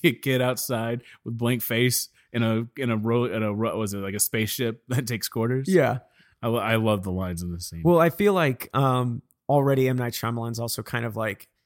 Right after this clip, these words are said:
Speaker 2: indicating towards a certain, like, you know, group of fans that aren't really fans of the actual
Speaker 1: Yeah.
Speaker 2: art form,
Speaker 1: Yeah.
Speaker 2: right? They're, they're just like, "Oh yeah, I'm just gonna get it because,
Speaker 1: My
Speaker 2: you know,
Speaker 1: kid
Speaker 2: my kid
Speaker 1: likes,
Speaker 2: likes
Speaker 1: yeah,
Speaker 2: it."
Speaker 1: my
Speaker 2: Like,
Speaker 1: kid
Speaker 2: or
Speaker 1: loves drawings.
Speaker 2: Yeah.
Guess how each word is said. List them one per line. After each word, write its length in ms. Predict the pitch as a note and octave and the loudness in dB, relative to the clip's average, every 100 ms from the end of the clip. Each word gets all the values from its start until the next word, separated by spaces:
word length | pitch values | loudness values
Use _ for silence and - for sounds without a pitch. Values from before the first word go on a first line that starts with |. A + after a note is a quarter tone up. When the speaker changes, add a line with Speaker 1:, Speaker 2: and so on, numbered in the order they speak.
| _ _ | _ _
Speaker 2:
indicating 880 | C3+ C3+ B2+ - A2+ A2+ A2 G#2+ G#2 _ _ _ _ _ _ - | -2 0 0 0 -2 0 -2 -4 -6 _ _ _ _ _ _ -10
towards 420 | - B2 A#2+ A#2+ - | -2 0 0 -2 -4
a 80 | A#2+ | -4
certain, 540 | - C3+ B2+ B2+ B2 | -2 0 -2 -4 -6
like, 400 | A#2 A2+ G#2+ - _ - | -6 -8 -10 -14 _ -10
you 100 | B2 | -8
know, 240 | A2 G#2 - _ _ _ _ _ | -6 -10 -16 _ _ _ _ _
group 280 | - C#3+ C3+ | -4 -2 0
of 220 | C3 A#2+ G#2 - | -2 -2 -6 -12
fans 640 | - - A#2+ A2+ A#2+ B2+ | -12 -6 -4 -4 -4 -2
that 240 | B2+ G#2+ - - | -2 -4 -8 -6
aren't 200 | C3 G2 | -4 -4
really 240 | A#2+ A#2 | -4 -4
fans 420 | A2 - G2+ G2+ G#2+ | -4 -6 -4 -4 -4
of 60 | |
the 140 | A2 G2 | -4 -4
actual 680 | G#2+ - A2 A2 G#2+ G#2 - | -4 -4 -4 -2 -4 -6 -6
Speaker 1:
Yeah. 180 | A#2 G2+ | -4 2
Speaker 2:
art 360 | A2+ A2+ - - | 4 2 0 -8
form, 440 | - C3+ C#3 D#3 - | 0 2 4 0 -4
Speaker 1:
Yeah. 120 | G#2+ | 0
Speaker 2:
right? 140 | B2+ C3 | 2 4
They're, 200 | C3 C3+ | 4 2
they're 180 | C3 C3 | 0 0
just 200 | C3 B2 | 0 0
like, 120 | B2 | 0
"Oh 140 | D#3+ | 2
yeah, 160 | D3+ C3+ | 4 4
I'm 80 | B2+ | 2
just 140 | C3 A#2 | -2 -2
gonna 140 | A#2+ | -4
get 200 | A2 C3 | 0 -2
it 80 | A#2+ | -2
because, 640 | A#2+ B2 A2+ A2 G#2 - | -6 -4 -4 -4 -6 -8
Speaker 1:
My 80 | - | -6
Speaker 2:
you 60 | A#2+ | -6
know, 80 | A2 | -4
Speaker 1:
kid 140 | G2 | -4
Speaker 2:
my 100 | A2 | -4
kid 200 | F2 C3+ | 0 2
Speaker 1:
likes, 20 | A#2+ | 0
Speaker 2:
likes 280 | G2+ - | -4 -6
Speaker 1:
yeah, 140 | G#2+ G2 | -6 -6
Speaker 2:
it." 60 | |
Speaker 1:
my 80 | G2+ | -6
Speaker 2:
Like, 80 | G#2+ | -6
Speaker 1:
kid 140 | A#2 | -4
Speaker 2:
or 40 | A2+ | -4
Speaker 1:
loves 180 | G2+ F#2 | -4 -8
drawings. 440 | G2+ F#2+ F2+ F#2 | -8 -8 -6 -4
Speaker 2:
Yeah. 200 | B2+ A2 | -2 0